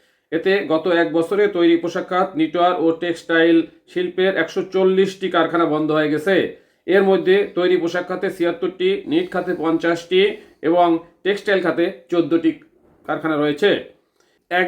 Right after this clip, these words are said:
বছরে একশো চল্লিশটি কারখানায় মোট চুরানব্বই হাজার কর্মী চাকরি হারিয়েছেন বলে খাত সংশ্লিষ্ট ব্যক্তিরা জানিয়েছেন। সম্প্রতি বেক্সিমকো গ্রুপ তাদের পনেরোটি পোশাক কারখানায় প্রায়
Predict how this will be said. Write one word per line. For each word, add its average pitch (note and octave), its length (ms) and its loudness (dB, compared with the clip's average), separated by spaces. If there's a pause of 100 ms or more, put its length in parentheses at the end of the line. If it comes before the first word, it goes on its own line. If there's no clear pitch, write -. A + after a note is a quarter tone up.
বছরে F#3 260 0
একশো F3 300 -2
চল্লিশটি F3+ 340 -2
কারখানায় E3+ 540 0
মোট F#3+ 160 2 (100)
চুরানব্বই F3 500 -2
হাজার F3+ 320 0
কর্মী E3+ 240 -2 (120)
চাকরি E3 260 0
হারিয়েছেন E3+ 360 0 (100)
বলে E3 160 2 (500)
খাত G3 220 4 (180)
সংশ্লিষ্ট F#3 440 -4 (100)
ব্যক্তিরা F3+ 380 -2
জানিয়েছেন। D#3 480 0 (680)
সম্প্রতি G3 520 0 (240)
বেক্সিমকো G3 460 -2 (100)
গ্রুপ F#3 260 4
তাদের E3+ 260 0 (100)
পনেরোটি G3 420 0
পোশাক E3+ 260 -4
কারখানায় F3 420 -2
প্রায় E3+ 180 0